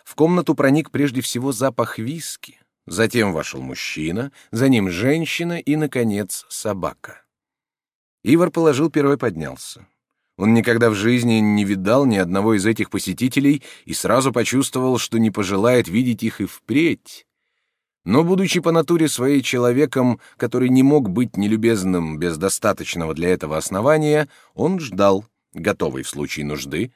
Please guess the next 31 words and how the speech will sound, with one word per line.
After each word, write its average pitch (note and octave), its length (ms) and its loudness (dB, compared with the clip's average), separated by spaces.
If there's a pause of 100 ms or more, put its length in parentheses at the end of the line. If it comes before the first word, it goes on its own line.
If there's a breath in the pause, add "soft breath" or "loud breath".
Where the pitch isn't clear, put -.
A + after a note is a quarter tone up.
дать A2+ 300 -4
отпор. - 480 -12 (920)
Мужчина, D3+ 520 2
которому C#3+ 400 2
можно C#3+ 300 2
было C3+ 180 2
дать C3 240 0
лет B2 240 -2
тридцать A#2 480 -4
пять, C#3+ 420 -2 (260 soft breath)
был G2 220 2
бледен, C3 720 -2
сутуловат, F2 800 -4 (160 soft breath)
с - 120 -10
нервно A#2+ 380 0
подёргивавшимся F#2+ 800 -2
лицом. - 540 -10 (800)
"Как A#2+ 240 0
мы C3 80 4
узнали, C3 300 2
сэр, G2 320 -2 (360)
что - 220 -6
вы B2+ 100 4
поселились A#2 580 0
здесь, B2+ 340 0
и, F#2+ 160 -4
будучи A2+ 380 -4
сами B2 260 2
по G2+ 100 -4
печатному A2 480 -2
делу, B2 400 2